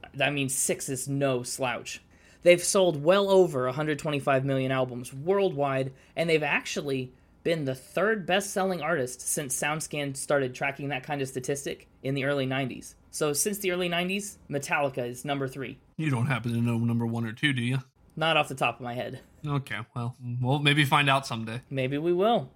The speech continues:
Speaker 1: And, uh, last but not least, as far as accolades go, Rolling Stone put the band at number sixty-one on its hundred greatest artists of all time list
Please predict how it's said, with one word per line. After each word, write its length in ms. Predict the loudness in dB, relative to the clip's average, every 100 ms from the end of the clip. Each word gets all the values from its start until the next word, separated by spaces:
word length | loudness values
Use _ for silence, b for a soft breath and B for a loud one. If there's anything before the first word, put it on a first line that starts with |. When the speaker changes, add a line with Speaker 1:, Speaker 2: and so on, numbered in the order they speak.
| _ _ _
Speaker 1:
And, 340 | 4 4 4 4
uh, 280 | 6 8 6
last 260 | 4 2
but 100 | 2
not 160 | 2 2
least, 220 | 0 -2
as 100 | 0
far 140 | 2
as 80 | 4
accolades 560 | 4 0 0 0 0 0
go, 340 | 2 2 0 -10
Rolling 420 | 0 2 2 0
Stone 300 | 0 -2 0
put 180 | 0 0
the 60 | 0
band 280 | -2 -2
at 60 | -2
number 180 | -2 -4
sixty-one 880 | -4 -6 -6 -6 -6 -2 -2 -2 -4
on 160 | -4 -4
its 140 | -6
hundred 460 | -8 -8 -4 -6 -2
greatest 360 | -2 -2 -4
artists 420 | -2 0 -2 -6
of 100 | -4
all 120 | -4 -4
time 340 | -6 -4 -4
list 340 | -8 -12 -18